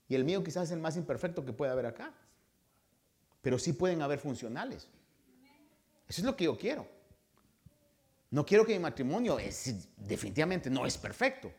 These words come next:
pero sí puede ser funcional si me pongo de acuerdo a la palabra del Señor. Porque ninguno de los que estamos acá tenemos un matrimonio perfecto.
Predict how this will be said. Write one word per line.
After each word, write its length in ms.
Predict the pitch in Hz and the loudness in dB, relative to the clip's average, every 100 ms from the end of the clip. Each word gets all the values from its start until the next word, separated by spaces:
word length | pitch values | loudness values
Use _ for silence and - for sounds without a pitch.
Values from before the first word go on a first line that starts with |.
| - - - - | -20 -20 -12 -4
pero 160 | 120 | -4
sí 220 | 113 - | -4 -8
puede 320 | 147 147 147 113 | -8 -4 -4 -4
ser 160 | 123 | -10
funcional 720 | - 110 - 87 90 147 185 - _ _ _ - _ _ _ _ _ _ _ _ | -12 -14 -12 -14 -12 -14 -14 -18 _ _ _ -20 _ _ _ _ _ _ _ _
si 140 | - 120 | -12 -8
me 80 | 110 | -2
pongo 280 | 131 123 | 0 2
de 80 | 135 | 2
acuerdo 340 | 107 135 123 117 | 2 -2 -2 0
a 20 | |
la 160 | 110 | -2
palabra 380 | 104 101 101 98 | -4 -6 -4 -6
del 160 | 82 78 | -8 -12
Señor. 320 | 85 87 170 - _ _ _ _ _ _ _ _ - _ _ _ - | -14 -14 -16 -18 _ _ _ _ _ _ _ _ -20 _ _ _ -10
Porque 220 | 120 160 | -4 0
ninguno 480 | 139 135 165 294 262 | 2 2 4 4 4
de 60 | |
los 80 | 170 | -2
que 60 | 139 | -4
estamos 280 | 151 190 180 | -8 -6 -6
acá 200 | 160 247 | -6 -8
tenemos 280 | 220 185 139 | -6 -6 -6
un 60 | |
matrimonio 420 | 165 147 135 123 | -8 -6 -6 -6
perfecto. 480 | 110 123 - 285 - | -8 -10 -14 -16 -18